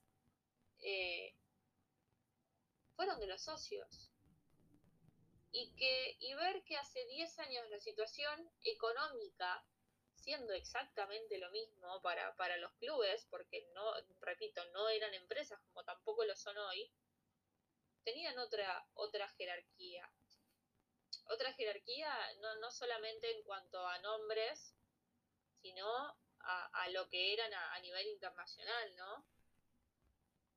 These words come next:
A ver, eh, River hace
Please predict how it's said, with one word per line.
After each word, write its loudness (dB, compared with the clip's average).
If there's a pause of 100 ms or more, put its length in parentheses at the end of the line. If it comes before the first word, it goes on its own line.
A -6
ver, -2 (320)
eh, -6 (2250)
River 2
hace -4